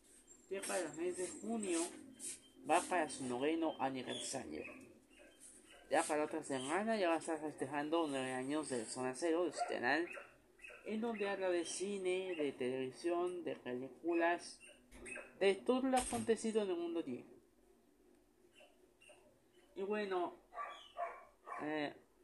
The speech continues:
otra novedad que se me agarra, como es costumbre que se me agarran las noticias, Sony presentó un nuevo periférico para la PlayStation cinco. Si se acuerdan del Wii U, en el dos mil doce que Nintendo sacó una nueva consola que todos pensaban que era un periférico para la Wii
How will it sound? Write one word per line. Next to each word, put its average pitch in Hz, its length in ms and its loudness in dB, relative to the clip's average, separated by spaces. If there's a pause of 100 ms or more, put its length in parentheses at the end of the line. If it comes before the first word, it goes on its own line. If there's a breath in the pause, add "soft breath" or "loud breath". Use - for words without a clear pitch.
(160)
otra 196 420 2
novedad 185 460 4
que 180 100 -2
se 170 140 4
me 160 100 2
agarra, 170 300 4
como 170 180 0
es 175 80 -6
costumbre 180 440 0
que 156 80 -10
se 156 100 0
me 151 60 -4
agarran 170 300 4
las 151 80 2
noticias, 185 640 2 (800)
Sony 233 520 10 (140)
presentó 185 760 2
un 220 340 0
nuevo 214 300 4
periférico 185 600 4
para 170 200 2
la 143 140 0
PlayStation 185 840 0
cinco. - 800 -4 (1400)
Si 185 100 -4
se 196 120 2
acuerdan 277 360 4
del 220 160 4
Wii 233 380 2
U, 247 160 2
en 220 120 0
el 175 140 2
dos 175 160 0
mil 202 160 -4
doce 196 300 0
que 151 120 -4
Nintendo 170 500 0
sacó 156 300 0
una 170 180 4
nueva 170 220 0
consola 139 460 0
que - 220 -6
todos - 300 0
pensaban 131 320 -4
que 120 80 -2
era 104 100 2
un - 60 -6
periférico 131 640 -6
para 120 140 -4
la 113 120 -6
Wii 151 340 -2